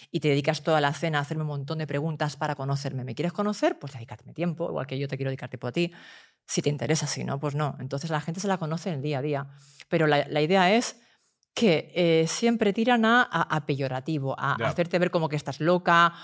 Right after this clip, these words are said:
Speaker 1: como que tienes problemas de autoestima, como, perdona, yo no tengo <laughs> ningún problema de autoestima, yo me quiero mucho misma, ¿sabes? Soy
Speaker 2: Yo
Speaker 1: muy
Speaker 2: creo,
Speaker 1: consciente de lo que hago.
Speaker 2: yo creo que
Speaker 1: Y
Speaker 2: además, para tener el físico que tienes,
Speaker 1: Sí.
Speaker 2: tienes que tener mucha autoestima.
Speaker 1: Sí.
Speaker 2: Y muchos, que he leído alguna entrevista que tú lo decías, muchos cojones para poder ir por la vida con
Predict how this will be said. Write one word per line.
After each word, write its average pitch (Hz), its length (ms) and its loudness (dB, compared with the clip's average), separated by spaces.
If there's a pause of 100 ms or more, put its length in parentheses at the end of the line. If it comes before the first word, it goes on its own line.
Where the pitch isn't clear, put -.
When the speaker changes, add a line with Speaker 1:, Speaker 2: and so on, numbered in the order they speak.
(120)
Speaker 1:
como 180 220 2
que 165 100 -2
tienes 165 240 0
problemas 156 300 2
de 143 60 2
autoestima, 180 580 0
como, 147 240 -2
perdona, 143 300 -2
yo 139 80 -2
no 151 60 0
tengo 175 120 4
<laughs> - 20 2
ningún 185 200 2
problema 196 220 2
de - 20 8 (120)
autoestima, 160 320 2
yo 147 100 2
me 170 100 2
quiero 170 180 4
mucho 160 220 -2
misma, 185 400 0 (600)
¿sabes? 185 400 4
Soy 208 100 6
Speaker 2:
Yo - 60 8
Speaker 1:
muy 175 40 0
Speaker 2:
creo, 214 120 8
Speaker 1:
consciente 202 360 4
de 175 60 8
lo 175 140 6
que 165 120 4
hago. 180 400 4 (340)
Speaker 2:
yo 135 140 2
creo 170 140 4
que 190 140 6
Speaker 1:
Y - 20 6
Speaker 2:
además, 135 640 2 (260)
para 110 180 -2
tener 117 160 0
el 139 60 0
físico 175 260 2
que 160 100 4
tienes, 156 400 4
Speaker 1:
Sí. - 260 -8 (180)
Speaker 2:
tienes 131 180 -2
que 123 60 -10
tener 143 160 6
mucha 143 200 2
autoestima. 127 640 2
Speaker 1:
Sí. - 220 -2 (100)
Speaker 2:
Y 120 120 -2
muchos, 131 680 -2
que 110 220 0
he 123 40 -2
leído 139 200 4
alguna 127 180 2
entrevista 120 640 0
que 107 80 -4
tú 123 80 -4
lo 113 100 0
decías, 127 320 -2
muchos 131 220 -4
cojones 127 400 -2
para 117 220 -4
poder 107 240 -4
ir - 260 -4
por 113 140 -6
la 107 80 -4
vida 117 240 -4
con 113 320 -8